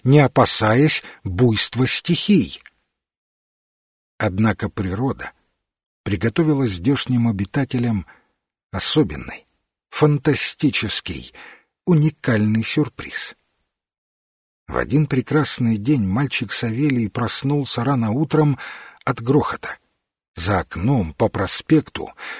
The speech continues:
шла окутанная сизыми угарными облаками танковая колонна. Мальчик не смог рассмотреть ее как следует.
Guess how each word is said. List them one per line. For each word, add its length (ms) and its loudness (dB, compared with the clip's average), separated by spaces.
шла 600 2
окутанная 760 0
сизыми 560 0
угарными 720 2
облаками 800 2
танковая 580 2
колонна. 580 -4
Мальчик 540 -2
не 140 0
смог 560 0
рассмотреть 640 -2
ее 160 2
как 200 -2
следует. 640 -10